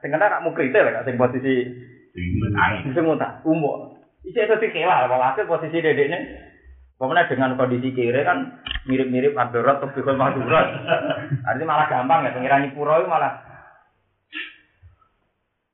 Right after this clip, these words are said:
Speaker 1: Ini mulai saya iki budali, aku nang, aku nak mulang ning Mahatali ning sarang.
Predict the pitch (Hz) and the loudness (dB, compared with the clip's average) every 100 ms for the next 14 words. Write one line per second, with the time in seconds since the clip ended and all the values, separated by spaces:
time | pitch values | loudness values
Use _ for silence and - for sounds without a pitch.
0 | _ 156 151 135 117 113 120 120 120 110 | _ -2 2 4 2 2 0 0 -2 -2
1 | 104 95 90 87 80 110 131 139 135 127 | 2 2 2 -4 -6 -4 -2 -2 0 2
2 | 127 101 80 - 110 135 127 117 117 113 | 2 2 -2 -2 0 0 0 2 2 0
3 | 113 101 101 101 98 101 101 95 - - | -2 0 2 2 2 -2 -6 -8 -8 -10